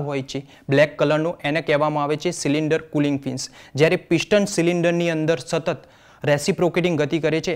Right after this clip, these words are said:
એના કારણે સિલિન્ડરનું તાપમાન વધી જાય છે અને આ તાપમાનને મેન્ટેન રાખવા માટે સિલિન્ડરની અંદર જે ગરમી હોય છે એનો આ કુલિંગ ફિન્સની મદદથી વાતાવરણમાં ટ્રાન્સફર કરવામાં આવે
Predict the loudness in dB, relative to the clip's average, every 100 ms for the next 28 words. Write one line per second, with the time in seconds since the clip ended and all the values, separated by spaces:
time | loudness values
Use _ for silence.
0 | 0 -2 0 0 0 -4 -2 0 0 2
1 | 0 0 -2 0 0 0 -2 0 0 -2
2 | -2 -4 -6 -4 -6 -6 -20 -20 -6 -4
3 | 0 2 2 4 4 2 0 2 2 2
4 | 2 0 0 0 0 0 -2 -2 -2 -4
5 | -6 -20 -16 -2 2 2 4 2 2 0
6 | 0 0 0 -2 -4 -20 -8 0 2 4
7 | 4 4 2 0 -2 0 0 -2 0 -2
8 | 0 6 8 8 6 0 0 0 4 6
9 | 6 4 0 2 2 2 0 2 0 0
10 | -2 -4 -12 -8 0 2 2 -2 0 2
11 | 2 0 0 -2 -4